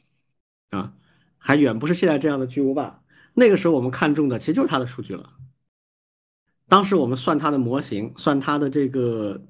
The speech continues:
就是你值多少钱啊？啊，你，你凭什么可以融这么多钱，占你多少股份？那个价值模型的时候，其实就是以它的数据为主来去评估了。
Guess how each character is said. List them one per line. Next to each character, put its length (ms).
就 100
是 60
你 100
值 160
多 100
少 120
钱 260
啊？ 240
啊， 160
你， 200
你 180
凭 240
什 120
么 80
可 120
以 20
融 160
这 80
么 80
多 160
钱， 260
占 160
你 80
多 120
少 100
股 160
份？ 220
那 160
个 80
价 220
值 120
模 180
型 140
的 120
时 80
候， 100
其 160
实 60
就 180
是 140
以 80
它 160
的 120
数 240
据 180
为 220
主 300
来 180
去 640
评 260
估 180
了。 200